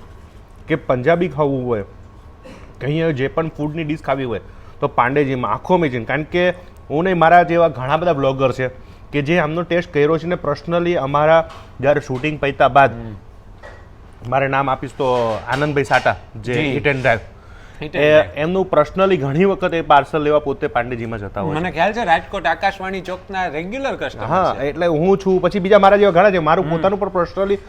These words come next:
Speaker 1: અ, પંજાબી જ્યારે મોરબીમાં
Speaker 2: હમ.
Speaker 1: સ્ટાર્ટ થયું હતું તો હું ઘરે લઈ જાઉં છું.
Speaker 2: યસ, યસ, યસ.
Speaker 1: એટલે આ એક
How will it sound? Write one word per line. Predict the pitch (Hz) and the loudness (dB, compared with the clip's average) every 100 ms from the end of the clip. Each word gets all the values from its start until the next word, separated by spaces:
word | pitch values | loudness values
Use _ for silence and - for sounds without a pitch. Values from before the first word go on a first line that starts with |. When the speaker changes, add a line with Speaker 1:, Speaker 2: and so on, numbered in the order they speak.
| - - | -20 2
Speaker 1:
અ, | 147 | 4
પંજાબી | 147 156 165 170 190 185 | 6 4 2 0 0 2
જ્યારે | 156 165 | 2 2
મોરબીમાં | 147 143 165 165 | 0 -2 -2 -2
Speaker 2:
હમ. | 160 | 2
Speaker 1:
સ્ટાર્ટ | 143 | 0
થયું | 160 | 0
હતું | 151 | -8
તો | 151 | -6
હું | 160 | -4
ઘરે | 131 127 | -4 -4
લઈ | 120 101 | -4 -4
જાઉં | 92 | -6
છું. | 95 | -6
Speaker 2:
યસ, | 131 185 190 | -2 -2 -2
યસ, | 147 147 - | -10 -10 -12
યસ. | 143 131 | -8 -2
Speaker 1:
એટલે | 151 190 | 4 8
આ | 202 | 8
એક | 208 | 8